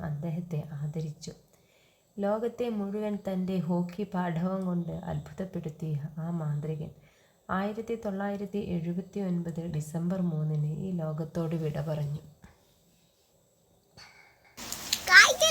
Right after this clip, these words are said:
Speaker 2: ലോകത്തെ മികച്ച പ്രകടനത്തിനായി തയ്യാറെടുക്കുന്നവർക്കുള്ള പ്രോത്സാഹനവും പ്രചോദനവും എന്ന നിലയ്ക്കാണ് നാം ദേശീയ കായിക ദിനം ആചരിക്കുന്നത്.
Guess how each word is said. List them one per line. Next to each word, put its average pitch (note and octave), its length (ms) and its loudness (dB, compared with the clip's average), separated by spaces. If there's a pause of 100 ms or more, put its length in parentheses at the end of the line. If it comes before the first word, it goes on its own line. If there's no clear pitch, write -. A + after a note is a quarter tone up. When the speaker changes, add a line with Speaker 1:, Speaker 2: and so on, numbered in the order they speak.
Speaker 2:
ലോകത്തെ D#4+ 460 6 (120)
മികച്ച G4+ 420 2 (160)
പ്രകടനത്തിനായി E4+ 1120 8 (220)
തയ്യാറെടുക്കുന്നവർക്കുള്ള D4+ 2000 6 (720)
പ്രോത്സാഹനവും E4+ 1080 8 (100)
പ്രചോദനവും D#4+ 800 4 (180)
എന്ന F#4 160 2 (140)
നിലയ്ക്കാണ് F4 640 6 (160)
നാം B3 180 8 (280)
ദേശീയ A4+ 300 6 (120)
കായിക C4 300 8 (120)
ദിനം B3 200 2 (180)
ആചരിക്കുന്നത്. A3 840 4